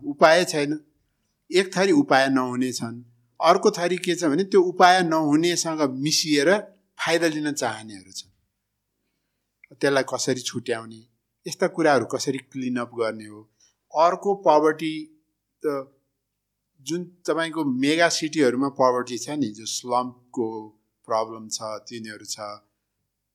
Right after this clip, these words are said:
यिनीहरू समयमा सोचेन, प्रोएक्टिभ भएन भने त हामी फेस गर्छौँ, दस वर्षपछि हेर्नु होला नि यहाँ। त्यो मासले त पब्लिक त, पब्लिक ल्यान्ड त अकुपाई गर्छ नि।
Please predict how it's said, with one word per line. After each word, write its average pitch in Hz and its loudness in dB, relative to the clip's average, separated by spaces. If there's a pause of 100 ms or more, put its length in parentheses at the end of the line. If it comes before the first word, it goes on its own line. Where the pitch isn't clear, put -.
(320)
यिनीहरू 190 0 (160)
समयमा 196 2
सोचेन, 170 -2
प्रोएक्टिभ 165 2
भएन 139 4
भने 143 2
त 151 4
हामी 123 2
फेस 175 -2
गर्छौँ, 151 2
दस 147 0
वर्षपछि 175 -2
हेर्नु 127 2
होला 175 0
नि 185 -2
यहाँ। 110 -8 (1500)
त्यो 208 6
मासले 180 2
त 180 2 (2750)
पब्लिक 180 2
त, 151 6
पब्लिक 160 4
ल्यान्ड 156 2
त 165 6
अकुपाई 143 6
गर्छ 131 2
नि। 165 -4